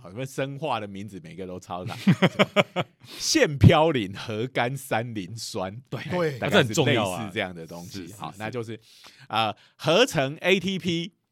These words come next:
Speaker 1: 就是在储存能量。好，
Speaker 2: 嗯。
Speaker 1: 啊，我们要用能量的时候就把A T P分解嘛。
Speaker 2: 嗯，嗯。
Speaker 1: 记得是叫什么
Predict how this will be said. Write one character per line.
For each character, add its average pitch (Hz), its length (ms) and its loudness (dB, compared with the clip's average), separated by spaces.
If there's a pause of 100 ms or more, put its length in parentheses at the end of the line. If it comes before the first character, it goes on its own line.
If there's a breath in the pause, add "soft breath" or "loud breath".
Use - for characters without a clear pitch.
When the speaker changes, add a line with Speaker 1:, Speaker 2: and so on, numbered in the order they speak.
(220)
Speaker 1:
就 123 160 -2
是 117 120 -8
在 107 260 0
储 - 260 -14
存 85 240 -20
能 87 200 -14
量。 104 160 -6 (120)
好， - 160 -12
Speaker 2:
嗯。 87 40 -8
Speaker 1:
啊， 131 120 2
我 117 40 -8
们 107 80 -8
要 127 140 0
用 131 220 -2
能 104 180 -10
量 117 180 -2
的 98 140 -10
时 101 100 -12
候 98 80 -6
就 95 120 -8
把 82 180 -10
A 101 80 -4
T 101 380 -8
P 95 320 -12
分 135 420 -6
解 - 340 -14
嘛。 - 60 -20 (160)
Speaker 2:
嗯， 98 540 0
嗯。 - 20 -12
Speaker 1:
记 107 140 -10
得 90 160 -12
是 104 100 -12
叫 101 160 -6
什 - 100 -18
么 - 80 -20